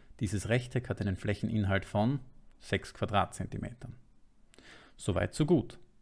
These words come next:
Was machen wir jetzt mit diesem Rechteck hier? Hier passen vier kleine Quadrate perfekt hinein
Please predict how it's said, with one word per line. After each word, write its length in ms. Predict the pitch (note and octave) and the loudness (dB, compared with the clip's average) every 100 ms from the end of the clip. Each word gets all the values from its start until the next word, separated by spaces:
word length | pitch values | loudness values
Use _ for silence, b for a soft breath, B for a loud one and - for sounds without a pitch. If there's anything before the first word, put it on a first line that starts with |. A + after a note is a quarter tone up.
| - - | -14 2
Was 280 | A2+ D#3+ G#2+ | 4 4 4
machen 300 | F#2 - F#2+ | 2 2 2
wir 100 | F#2 | 2
jetzt 440 | A#2 - - - - _ _ - - | 0 -2 -14 -20 -20 _ _ -20 -2
mit 320 | A#2 - - D#3+ | 0 0 0 4
diesem 240 | C#3 A2+ | 8 8
Rechteck 400 | F#2 F#2 - - | 6 2 -6 -8
hier? 220 | - - G#2+ - - _ b b b b - | -8 -8 -10 -16 -20 _ b b b b 2
Hier 220 | D3 F3 | 6 8
passen 520 | D3 C#3 C3+ C3 - | 8 8 4 2 0
vier 460 | - - - D#3+ C#3+ | -14 -8 0 4 6
kleine 260 | - G#2+ G#2 | 6 6 4
Quadrate 480 | A2 G#2 G2 - | 2 4 4 2
perfekt 420 | - G2+ - - - | -2 -2 -2 -4 -2
hinein 460 | G2+ F#2+ C3 A3 | 0 4 4 2